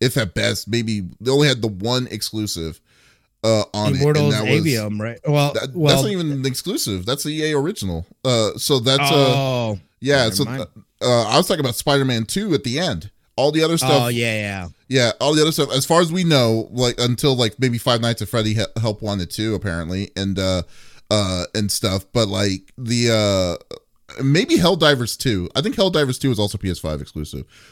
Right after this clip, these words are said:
Speaker 1: Oh, you know
Speaker 2: Is
Speaker 1: what?
Speaker 2: it? 'Cause I remember Helldivers was definitely on P S Plus, I think. I never actually played it, but I remember, I, I, I swear I had it.
Speaker 1: Oh, actually, you know what? I, I, I made notes, too, and I'm seeing it. Okay, so right now, it's P S five exclusive, gonna be Metal Gear Solid Delta is P S five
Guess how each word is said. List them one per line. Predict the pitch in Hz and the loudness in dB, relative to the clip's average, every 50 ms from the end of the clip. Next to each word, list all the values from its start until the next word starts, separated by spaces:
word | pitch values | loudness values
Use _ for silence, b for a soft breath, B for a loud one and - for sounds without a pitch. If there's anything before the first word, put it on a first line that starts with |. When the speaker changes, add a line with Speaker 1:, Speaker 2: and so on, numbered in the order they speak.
| b b b | b b b
Speaker 1:
Oh, | 208 196 160 | 6 6 6
you | 147 151 | 6 4
know | 165 165 | 6 6
Speaker 2:
Is | 240 269 | 6 8
Speaker 1:
what? | 294 330 | 6 4
Speaker 2:
it? | 294 226 | 2 2
'Cause | 240 247 | 2 2
I | 254 | 4
remember | 285 294 294 311 330 285 | 4 4 2 2 4 4
Helldivers | 190 165 220 254 302 294 247 208 185 165 160 170 143 139 | 4 4 4 2 4 2 2 2 4 4 4 2 2 2
was | 143 143 127 | 0 0 2
definitely | 143 170 165 - 180 170 156 147 147 | 2 2 2 2 0 0 0 0 -2
on | - 139 139 143 143 139 135 | -2 -2 0 0 2 0 0
P | - 123 143 | -2 -2 -2
S | 135 123 - | -2 -4 -6
Plus, | - - 139 131 123 - | -6 -6 -4 -4 -4 -2
I | 123 117 104 | -4 -6 -6
think. | - - 98 87 87 82 _ _ _ _ _ _ _ _ _ _ - | -6 -8 -10 -10 -10 -14 _ _ _ _ _ _ _ _ _ _ -2
I | 143 156 | -2 0
never | 165 196 208 | 2 2 2
actually | 220 208 202 - - 151 | 2 2 0 0 -2 -2
played | 135 - - 170 165 156 135 | -2 0 0 2 2 2 0
it, | 117 107 | 0 0
but | 123 | 0
I | 123 127 135 | 0 2 2
remember, | 143 143 147 147 151 160 170 175 165 160 151 143 139 135 135 - - - | 2 2 0 0 2 2 2 4 4 4 4 4 2 0 -2 -4 -10 -10
I, | - 127 120 127 147 | -8 -6 -2 -2 -2
I, | 147 - | -2 -2
I | 151 | -4
swear | 143 - - 175 190 196 | -6 -4 -4 -2 0 2
I | 165 131 | 2 0
had | 107 104 110 120 120 95 | 0 -2 -2 -2 -2 -2
it. | 67 64 _ - _ _ _ _ _ _ - | -4 -12 _ -20 _ _ _ _ _ _ 2
Speaker 1:
Oh, | 139 143 139 | 4 6 6
actually, | 139 143 - 139 127 | 6 4 2 0 0
you | 123 | 0
know | 123 | 2
what? | 127 123 | 2 4
I, | 117 117 123 - - | 4 4 4 4 4
I, | 113 120 123 117 - 107 | 4 6 6 6 4 4
I | 117 | 2
made | 117 120 110 107 | 4 4 4 4
notes, | 107 107 101 87 - - | 4 2 2 0 -2 -4
too, | - - 104 95 | -2 0 2 2
and | 90 87 | 2 0
I'm | 90 90 | -2 -2
seeing | - 95 87 85 85 78 | -4 -4 -4 -4 -4 -6
it. | - - | -6 -6
Okay, | 113 110 107 | -4 -4 -2
so | 98 117 | -2 0
right | 120 127 135 | 0 2 2
now, | 135 131 131 123 | 4 2 2 2
it's | 120 113 | 0 -2
P | - - 131 | 2 2 2
S | 131 - | 4 4
five | 143 127 117 | 2 0 0
exclusive, | 101 - - 120 117 117 - 117 110 107 101 104 - | -2 -4 -2 -2 -2 -2 0 0 0 -2 -2 -4 -4
gonna | 117 110 110 | -2 -2 0
be | 104 104 101 101 | 0 0 -2 -2
Metal | 98 104 110 117 | -2 -2 -2 0
Gear | 117 127 | -2 -2
Solid | 127 - 143 123 117 117 117 117 113 117 - - | 0 2 2 2 2 2 2 0 -2 -4 -6 -4
Delta | 117 107 101 87 - 113 98 | -2 -2 -2 -2 -2 -2 -2
is | 92 85 98 90 90 - - | -2 -2 -2 -4 -6 -12 -10
P | - 113 101 | -6 -4 -4
S | 95 - | -4 -2
five | 107 98 92 90 92 - | -2 -2 -2 -2 -4 -6